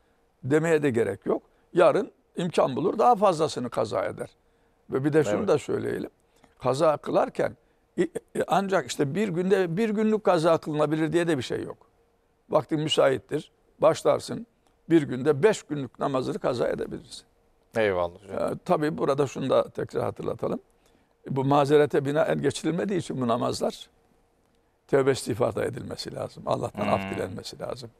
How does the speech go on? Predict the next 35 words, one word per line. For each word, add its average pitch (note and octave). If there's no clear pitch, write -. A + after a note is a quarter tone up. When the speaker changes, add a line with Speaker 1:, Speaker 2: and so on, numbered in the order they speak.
Speaker 2:
Bir G2+
de G2+
işin -
o A2
boyutu G#2
var F#2
yani. E2+
Speaker 1:
Tabii, G#2
tabii. -
Çünkü -
vaktinde C3
kılması C3
gerekirdi. B2+
Bunun A2
göreviydi A#2+
o. -
Vaktinde C3+
kılmadığı B2
için C#4+
günaha G2+
girdi. A#3
Şimdi D#3+
bir G3
taraftan D#3
borcu D3+
ödüyor, F#3
bir E3
taraftan C#3
da, G3+
e, D3
af -
dileyecek. -
Speaker 2:
Eyvallah F2+
hocam. F#2
Seyircilerimizden C3+